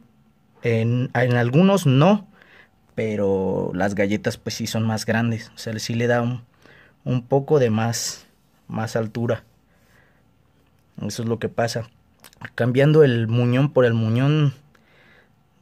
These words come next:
desplaza-, desplazable, no me acuerdo cómo se dice. Ese pinche muñón está medio chueco.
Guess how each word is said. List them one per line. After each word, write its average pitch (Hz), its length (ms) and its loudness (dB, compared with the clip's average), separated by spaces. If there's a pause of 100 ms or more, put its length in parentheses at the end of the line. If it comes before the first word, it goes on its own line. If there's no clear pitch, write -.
(360)
desplaza-, 110 840 -4
desplazable, 95 600 -6
no 120 100 0
me 135 80 0
acuerdo 135 180 -2
cómo 131 160 2
se 117 100 -4
dice. 110 240 -4 (380)
Ese - 240 -6
pinche 156 260 -2
muñón 117 400 -2 (380)
está 123 240 0
medio 127 240 0
chueco. 113 400 -6